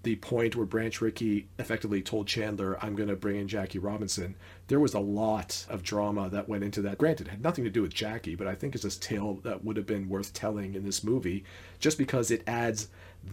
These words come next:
that much more importance to Jackie Robinson's success if you know that it's been decades in the fight just to get to that point. There are sixteen teams in the majors at this point. Fifteen of the owners voted against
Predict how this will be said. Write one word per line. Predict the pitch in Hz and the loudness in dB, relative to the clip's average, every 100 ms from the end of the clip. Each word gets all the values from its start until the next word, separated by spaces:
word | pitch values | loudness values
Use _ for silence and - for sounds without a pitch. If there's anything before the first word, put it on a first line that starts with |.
| 98 | -2
that | 117 123 | 0 0
much | 131 117 - | 0 0 -2
more | 107 110 120 123 117 | -2 4 6 6 4
importance | 117 107 - 120 117 107 - | 0 -6 -2 0 0 0 -2
to | 101 | 0
Jackie | 117 110 110 | 0 0 0
Robinson's | 101 107 104 95 98 | -2 -2 -4 -6 -2
success | - 101 - 127 107 - | -2 0 2 4 4 0
if | - | -4
you | 120 | -2
know | 110 110 120 | 0 4 4
that | 110 104 | 4 2
it's | 101 | 0
been | - 98 85 | 0 -2 -2
decades | 113 113 - 120 98 98 | -2 -2 -2 0 0 -2
in | - 117 | -2 -4
the | 98 | -4
fight | - 113 110 101 | -2 0 0 0
just | 107 - | 0 -2
to | |
get | 101 107 | -2 -2
to | - | -2
that | 101 90 - | -4 -4 -6
point. | - 139 82 101 - - - - - | -4 -2 -2 -6 -12 -18 -20 -20 -4
There | 131 | 4
are | 117 | 6
sixteen | - 151 - 131 | 6 4 2 0
teams | - 123 120 110 | 2 0 2 0
in | |
the | 101 | 0
majors | 95 113 120 131 131 127 - | 2 4 4 4 2 2 0
at | 120 | 0
this | 131 127 | 2 0
point. | - 135 160 - - - - - | 2 2 2 0 -12 -20 -20 -20
Fifteen | - - - 185 - - - 151 151 127 | -16 -2 6 6 4 -8 0 4 4 2
of | 113 101 | 0 0
the | 113 | 0
owners | 113 117 120 101 101 - | 4 2 4 4 2 0
voted | 104 113 113 107 98 | 0 4 6 4 2
against | 110 95 - 120 120 104 - - | -4 -4 2 4 4 0 -4 -6